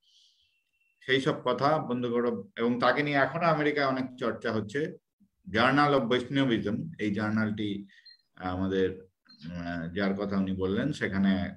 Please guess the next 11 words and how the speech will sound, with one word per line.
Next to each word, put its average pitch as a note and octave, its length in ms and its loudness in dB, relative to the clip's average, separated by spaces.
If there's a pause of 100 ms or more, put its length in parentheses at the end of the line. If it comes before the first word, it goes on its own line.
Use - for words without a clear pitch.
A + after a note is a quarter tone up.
তাকে F#2 240 -4
নিয়ে F#2 160 -4
একটা F2+ 340 -8 (180)
বিখ্যাত F#2+ 400 -8 (460)
আলোচনা F2 500 -4
হয়েছে F2 520 -6 (280)
recently। F#2+ 600 -8 (1080)
একজন F2 300 -8
সাহেব F2+ 340 -2 (760)
তিনি F#2 260 -8
করেছেন, F2 500 -10